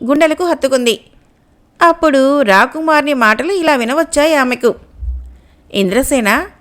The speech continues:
మాట నిలబెట్టుకున్నావు, నన్ను గెలుచుకున్నావు. జరిగిన సంగతులు ఏవీ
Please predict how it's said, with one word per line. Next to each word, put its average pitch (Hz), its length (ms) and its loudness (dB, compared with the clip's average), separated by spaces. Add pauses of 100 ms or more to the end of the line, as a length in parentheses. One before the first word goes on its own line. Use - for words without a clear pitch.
(120)
మాట 208 320 2
నిలబెట్టుకున్నావు, 269 800 -2 (220)
నన్ను 330 220 0
గెలుచుకున్నావు. 240 760 -2 (800)
జరిగిన 196 520 2
సంగతులు 247 480 -2
ఏవీ 269 540 0